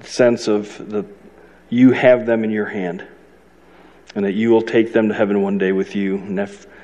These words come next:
now here on earth they have a new purpose, to do life your way, to represent you before others so others can know who you are, and to see them come to Christ as well.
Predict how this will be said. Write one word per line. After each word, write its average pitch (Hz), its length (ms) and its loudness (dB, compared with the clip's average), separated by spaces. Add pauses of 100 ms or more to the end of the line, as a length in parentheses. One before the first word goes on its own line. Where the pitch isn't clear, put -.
(160)
now 117 260 6
here 123 220 4
on 117 100 2
earth 135 200 2
they 120 60 0
have 113 100 0
a 117 40 -2
new 120 100 -4
purpose, 117 560 -4 (680)
to 117 80 -6
do 127 240 6
life 120 280 6
your 127 180 4
way, 98 220 2
to 101 180 -4
represent 123 560 0
you 117 240 -4
before 107 340 -2
others 110 240 4
so 101 140 -6
others 113 380 2
can 104 180 -4
know 101 180 -2
who 104 320 -4 (300)
you 107 220 0
are, 185 320 0 (880)
and 98 80 -4
to 92 60 0
see 110 220 -2
them 110 220 0
come 104 200 -2
to 95 80 0
Christ 98 320 0
as 95 100 -8
well. 92 320 -6